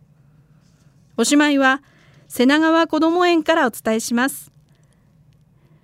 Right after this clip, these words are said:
暑さに負けずに過ごしているよ。瀬名川こども園の園庭には、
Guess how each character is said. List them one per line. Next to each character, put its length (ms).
暑 180
さ 160
に 120
負 160
け 140
ず 120
に 220
過 120
ご 140
し 100
て 160
い 40
る 60
よ。 220
瀬 160
名 120
川 260
こ 120
ど 100
も 160
園 140
の 100
園 260
庭 180
に 140
は、 220